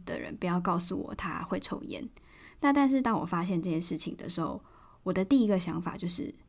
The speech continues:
我要跟这个人绝交，甚至不是想说，哦，怎么办，要怎么样跟他和解，我第一个想法就是我要跟他绝交。而且我还记得当时我在宿舍的房间跟我室友大抱怨说，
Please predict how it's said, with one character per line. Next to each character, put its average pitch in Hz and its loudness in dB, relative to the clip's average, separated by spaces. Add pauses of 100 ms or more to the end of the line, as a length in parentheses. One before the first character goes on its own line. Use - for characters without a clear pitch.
(120)
我 190 0
要 185 2
跟 190 0
这 202 0
个 190 0
人 - -8
绝 - -12
交， - -8 (1000)
甚 330 8
至 339 10
不 277 4
是 262 6
想 196 4
说， 208 4
哦， 190 2
怎 175 -2
么 170 0
办， 175 2 (300)
要 214 2
怎 185 -4
么 160 -2
样 202 2
跟 196 0
他 190 0
和 180 -2
解， - -8
我 190 -4
第 254 2
一 - 2
个 208 4
想 175 -2
法 175 -4
就 - -8
是 185 0 (120)
我 170 -2
要 180 2
跟 180 0
他 185 2
绝 - -8
交。 - -10 (360)
而 202 -2
且 214 2
我 190 2
还 165 0
记 202 0
得 - -6
当 175 0
时 180 2
我 143 0
在 175 -2
宿 180 -2
舍 185 -2
的 - -8
房 - -4
间 - -2 (360)
跟 208 2
我 170 2
室 - 2
友 - -2
大 165 2
抱 190 0
怨 170 2
说， 180 -2